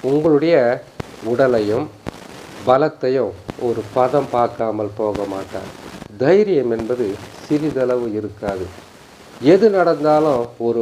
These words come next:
பயமோ பதட்டமோ உங்களிடத்தில் இருக்கும்.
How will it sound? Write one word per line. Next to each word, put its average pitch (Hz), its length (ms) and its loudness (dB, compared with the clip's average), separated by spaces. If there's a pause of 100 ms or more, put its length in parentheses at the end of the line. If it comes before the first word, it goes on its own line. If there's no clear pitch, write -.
பயமோ 127 460 2 (340)
பதட்டமோ 117 680 0 (340)
உங்களிடத்தில் 104 760 -4
இருக்கும். 98 420 -8